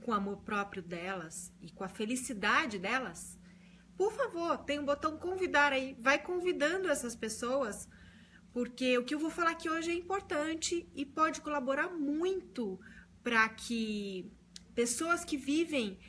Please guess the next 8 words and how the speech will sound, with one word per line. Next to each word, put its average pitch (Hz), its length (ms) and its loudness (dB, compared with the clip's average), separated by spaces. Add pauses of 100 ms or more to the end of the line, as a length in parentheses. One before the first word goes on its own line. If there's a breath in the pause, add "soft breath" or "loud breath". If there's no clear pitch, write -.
(160 loud breath)
nesse 220 260 0
ciclo 247 440 0
nocivo 262 440 -2
de 214 140 -4
relacionamentos 202 680 -4
consigam 269 480 -2
se 269 220 -4
enxergar 262 800 0